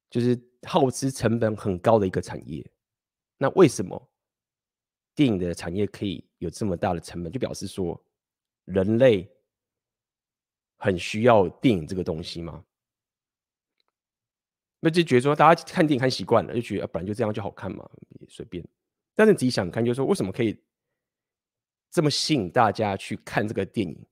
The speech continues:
然后他为了做个特效，然后为了要达到这个东西，整个人类的科技产业都往上冲，就是为了要达到那个电影的科技的特效，就是所有的相关的人类的那种科技都拼命的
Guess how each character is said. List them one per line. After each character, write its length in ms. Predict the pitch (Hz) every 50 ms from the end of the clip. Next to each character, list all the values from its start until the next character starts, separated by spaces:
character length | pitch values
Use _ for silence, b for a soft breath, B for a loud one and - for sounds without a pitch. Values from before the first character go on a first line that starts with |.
| _ _ _ _ _ _ _ _ _ _ _ _ _ _ _ _ _
然 120 | - 101 107
后 60 | 113
他 100 | 135 139
为 140 | 160 170 135
了 40 |
做 200 | 120 - 160 143
个 60 | 117 107
特 260 | - - 143 113 101
效， 300 | - - 127 110 92 -
然 120 | - 95 107
后 200 | 123 135 135 b b b b b b b
为 140 | 165 156
了 60 | 135 131
要 120 | 139 131
达 120 | 131 110 101
到 100 | 104 117
这 60 | 117
个 100 | 113 110
东 220 | - 104 101 98
西， 320 | 95 - - 98 95 87 _ _ _ _ _ _
整 280 | - - - 127 107 104
个 140 | 95 107 104
人 140 | 101 110 120
类 60 | 139
的 80 | 131 117
科 220 | - - 131 135
技 160 | 143 - 143
产 220 | 127 - - 82 80
业 300 | 92 107 101 92 - - _ _ _ _ _ _ _ _ _ _ _ _ _ -
都 100 | 117 117
往 220 | 98 113 92 80 80
上 240 | - 123 107 92
冲， 340 | - - - 107 90 82 90 101 _ _ _ _ _ _ _ _ _ _ _ _ _ -
就 100 | - 151
是 140 | 160 160 - -
为 140 | 196 190
了 80 | 160 139
要 140 | 143 151 160
达 200 | 156 131 120 127
到 120 | 139 139 139
那 60 | 143
个 100 | 139 127
电 160 | 127 151 127
影 60 | 101
的 80 | 95 95
科 180 | - - 117
技 140 | 110 117 117
的 60 | 92
特 180 | - - 104 90
效， 300 | 87 - 98 78 - - _ _ _ _ _ _ _ _ _ _ _ _ _ _ _ _ _ _ _ _ _ _ _ _ -
就 120 | 123 117
是 60 | 110
所 160 | - - 123 135
有 60 | 135
的 280 | 123 113 101 95 87
相 200 | - - 139 127
关 160 | 127 131 127 127
的 80 | 120 113
人 140 | 107 104
类 120 | 117 123 117
的 80 | 107
那 40 | 101
种 140 | 113 104 95
科 180 | - - 120 110
技 120 | 104 113
都 80 | 110 104
拼 160 | - 113 110
命 120 | 110 107
的 160 | 101 98 87